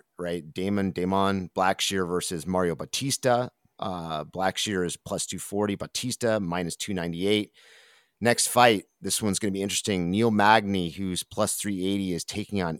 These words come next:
Ian Machado Gary at minus five hundred, extremely skewed. Next one up, the co-main event for the championship, for the title, women's strawweight,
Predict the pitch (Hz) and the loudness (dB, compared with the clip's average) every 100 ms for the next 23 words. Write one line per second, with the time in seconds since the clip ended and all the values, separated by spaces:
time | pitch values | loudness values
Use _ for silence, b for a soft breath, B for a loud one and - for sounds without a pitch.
0 | 101 113 120 113 90 - - 113 104 101 | -2 2 2 2 0 -2 0 2 4 4
1 | 82 - 101 95 85 87 85 78 87 95 | 0 -4 0 0 0 -4 -6 -4 -2 2
2 | 120 117 - 101 85 82 82 80 78 - | 4 2 0 -4 -4 -6 -6 -6 -10 -18
3 | _ - - 123 117 98 - - 85 82 | _ -6 -4 0 0 0 -2 -4 -4 -6
4 | - b b b b b _ - 110 113 | -8 b b b b b _ -2 2 4
5 | - - 110 117 117 - 113 127 - _ | 2 -2 2 4 2 2 6 6 4 _
6 | 95 - 110 107 107 95 82 104 123 - | -8 -2 2 4 4 2 2 2 2 -2
7 | - - - - 110 107 85 - 123 127 | -6 -6 -16 -10 -2 0 0 0 2 2
8 | 104 87 107 78 80 101 101 98 92 92 | 0 -2 -4 -6 -4 2 4 4 2 2
9 | 87 - 98 101 110 127 | 0 4 4 6 4 2